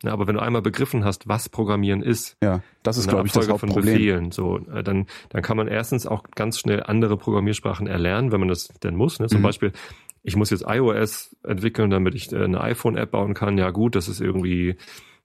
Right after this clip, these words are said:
Speaker 1: äh, was ist denn das Objective-C? Äh, dann lerne ich mal eben Objective-C. Ich meine, das ist auch nur eine Programmiersprache, da gibt's auch einfach nur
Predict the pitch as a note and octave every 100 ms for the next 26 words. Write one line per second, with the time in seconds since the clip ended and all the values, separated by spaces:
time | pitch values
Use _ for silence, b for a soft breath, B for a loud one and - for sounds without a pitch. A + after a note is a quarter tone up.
0 | - - F2 E2+ G2 G#2+ F#2+ F#2 F2 G#2+
1 | - - - C#3+ D3 - B B - G#2
2 | G2+ F#2+ F#2 F#2+ G#2 A2 G2 G2+ - G#2
3 | - A2+ - B2 - - G#2 G2 G2 G#2+
4 | A2+ A2+ B2+ A2+ G#2 G#2+ G2+ A#2+ - A#2
5 | A#2+ G2 G2 - A2 - G#2+ G#2 G2 G#2+
6 | G#2